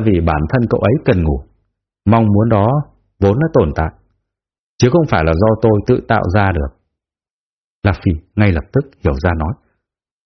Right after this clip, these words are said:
"Có nghĩa là một người bình thường không cần thiết phải lo lắng nhà Thôi Miên sẽ khống chế họ làm những việc xấu hoặc tự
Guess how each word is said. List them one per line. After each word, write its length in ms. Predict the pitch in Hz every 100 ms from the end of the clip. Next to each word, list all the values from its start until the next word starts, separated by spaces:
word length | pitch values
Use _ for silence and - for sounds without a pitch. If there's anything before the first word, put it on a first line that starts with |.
| _ _ _
"Có 100 | -
nghĩa 200 | 107 117 135
là 240 | 104 78 73 69 _ _ _ _ _ -
một 200 | 107 110
người 140 | 104
bình 140 | 98 87
thường 320 | 92 82 71 - _ _ _
không 200 | 135 123
cần 120 | 107 76
thiết 220 | 139 180
phải 100 | 95
lo 100 | 87 107
lắng 120 | 104 123 170
nhà 140 | 90 -
Thôi 120 | 117
Miên 200 | 110 104 95 _ _ _ _ -
sẽ 100 | 107 107
khống 200 | 120 143
chế 160 | 117 147
họ 240 | 147 123 - _ _ -
làm 200 | 98 78
những 140 | 127
việc 180 | 127 - -
xấu 100 | 101 190 -
hoặc 120 | 113
tự 80 | -